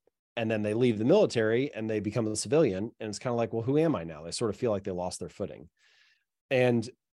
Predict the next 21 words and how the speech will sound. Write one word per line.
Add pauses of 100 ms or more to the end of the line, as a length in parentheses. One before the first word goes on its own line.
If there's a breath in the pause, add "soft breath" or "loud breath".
(120)
the
way
that
I
describe
it
at
this
point
is (260)
I
like
to
think
about
life
as
a
series
of
seasons.